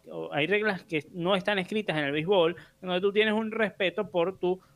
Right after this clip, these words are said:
contrincante y de pronto si vas ganando diez a cero, bueno, ¿para qué te vas a robar la, la segunda base? O sea, no tiene sentido, ¿no? Cuando tienes un marcador tan abierto. Son cosas que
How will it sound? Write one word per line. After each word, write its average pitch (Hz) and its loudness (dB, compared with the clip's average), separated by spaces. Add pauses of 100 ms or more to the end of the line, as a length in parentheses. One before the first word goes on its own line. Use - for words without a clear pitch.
(120)
contrincante 196 0
y - 6
de 170 4
pronto 170 -4
si 160 -6
vas 147 4
ganando 180 0
diez 185 4
a 190 2
cero, 196 4
bueno, 196 0
¿para 139 0
qué 135 -2
te 165 -2
vas 170 2
a 185 2
robar 143 2
la, 156 0
la 139 -6
segunda 143 -4
base? 196 0
O 143 -10
sea, 160 -2
no 139 -4
tiene 156 -4
sentido, 143 -6
¿no? 131 -12
Cuando 123 -12
tienes 135 -10
un 165 -6
marcador 156 -2
tan 139 -2
abierto. 120 -2 (380)
Son 233 -6
cosas 226 6
que 214 4